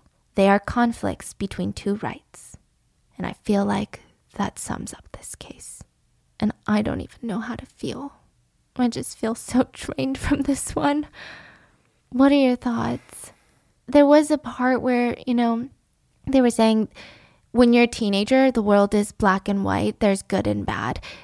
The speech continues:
And as you get older and as you get into adulthood, nothing is black and white anymore. Everything is just this grayish hue."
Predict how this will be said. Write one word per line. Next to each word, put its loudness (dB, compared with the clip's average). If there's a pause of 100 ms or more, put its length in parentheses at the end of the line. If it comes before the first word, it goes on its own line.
And 0
as 2
you 2
get 2
older 2
and 0
as -2
you 0
get 2
into -2
adulthood, -2 (680)
nothing 4
is 2
black 2
and 2
white 0
anymore. 0
Everything 2
is -2
just -10
this -4
grayish -2
hue." -4